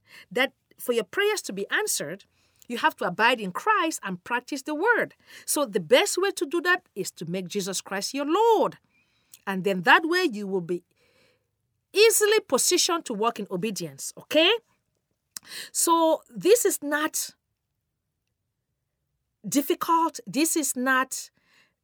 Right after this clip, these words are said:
uh, something that you can just do. It's impossible to do without the help of the Holy Spirit. The Christian life is impossible without you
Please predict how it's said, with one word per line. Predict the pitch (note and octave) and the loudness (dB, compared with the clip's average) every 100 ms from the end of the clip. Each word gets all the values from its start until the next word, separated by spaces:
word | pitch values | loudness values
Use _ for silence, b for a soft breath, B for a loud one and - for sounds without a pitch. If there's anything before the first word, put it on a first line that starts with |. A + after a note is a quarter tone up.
| - | -4
uh, | A#3 A3+ | -4 -2
something | - D4 D4+ C#4 | -2 -4 -4 0
that | C4+ | 0
you | A3 | 0
can | - G#3 | -6 -6
just | G#3 C4 F3+ | -4 -6 -4
do. | B3+ B3+ | -8 -6
It's | B3 | -8
impossible | - C#4 - F#4 G4 - A#3 | -6 -10 0 4 4 2 -2
to | - A#3 | -4 -6
do | F#3 C4 | -2 -2
without | A3 A3 A3+ | 0 0 0
the | F#3 | -2
help | - F3+ | -4 -4
of | F#3 D#3+ | -4 -8
the | |
Holy | E3+ F3 E3+ | -4 -4 -2
Spirit. | - - B3+ - - - b b b b b b b b b b b b b | -4 -4 -8 -8 -12 -14 b b b b b b b b b b b b b
The | G#3+ | -8
Christian | - - G#4 - A4 D#4+ | -2 2 2 2 -4 -2
life | F3+ F3+ - | -4 -4 -8
is | G3 - | -8 -6
impossible | A#3 - G4 F#4+ - G3+ F#3 | -8 -4 -2 0 -2 -4 -4
without | F#3+ A3 G#3+ | -4 -4 -4
you | B3+ | -6